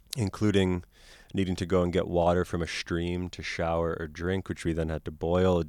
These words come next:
Just, I took, I took bucket showers for seven months, like, out of a sandcastle bucket. Um, I,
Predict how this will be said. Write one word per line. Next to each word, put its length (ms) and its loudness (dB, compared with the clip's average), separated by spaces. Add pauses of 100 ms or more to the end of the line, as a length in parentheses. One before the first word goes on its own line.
(140)
Just, 200 -6
I 100 -2
took, 280 -2 (500)
I 60 0
took 280 0
bucket 300 4
showers 440 -2
for 120 -8
seven 380 -2
months, 400 -2
like, 140 -2
out 120 0
of 60 -4
a 60 -6
sandcastle 760 -2
bucket. 400 -4 (720)
Um, 480 -6 (380)
I, 180 -2